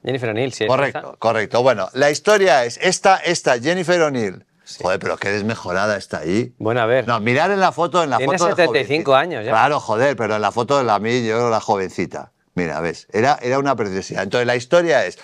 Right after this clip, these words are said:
Speaker 2: este es un chaval de trece, catorce años
Speaker 1: Sí.
Speaker 2: y Jennifer O'Neill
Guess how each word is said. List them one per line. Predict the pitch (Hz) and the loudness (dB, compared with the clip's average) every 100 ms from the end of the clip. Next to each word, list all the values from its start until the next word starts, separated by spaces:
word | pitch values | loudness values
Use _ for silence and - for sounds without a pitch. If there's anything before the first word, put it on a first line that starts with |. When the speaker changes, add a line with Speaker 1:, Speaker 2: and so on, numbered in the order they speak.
| - | -6
Speaker 2:
este | - 135 | -4 0
es | 170 | 0
un | 170 | 0
chaval | 160 165 165 156 120 | 0 2 4 2 2
de | 113 | -2
trece, | 143 147 170 | 0 -2 0
catorce | 156 156 160 - | 0 0 -2 2
años | 175 165 165 196 - _ | 2 2 -2 -4 -8 _
Speaker 1:
Sí. | - 92 110 - - | -16 -14 -14 -18 -6
Speaker 2:
y | 156 170 196 - 113 | 2 2 2 -4 0
Jennifer | 135 151 147 160 | 2 2 2 4
O'Neill | 160 160 180 175 262 | 4 4 0 -2 -4